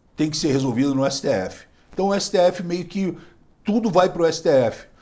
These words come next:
Ah, o, o Flamengo fez gol, mas o, o, nem o var, nem o juiz, ah, manda pro S T F.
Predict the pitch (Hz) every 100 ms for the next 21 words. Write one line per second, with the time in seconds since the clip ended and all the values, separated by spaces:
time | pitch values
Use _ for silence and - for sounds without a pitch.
0 | _ - 180 180 165 151 143 135 131 123
1 | 120 117 101 - - - - - 135 131
2 | 156 156 139 156 135 107 104 139 160 160
3 | 156 143 143 120 127 123 117 110 123 123
4 | 113 151 160 120 120 131 127 135 123 104
5 | 123 127 127 143 131 139 156 156 143 139
6 | - - 147 110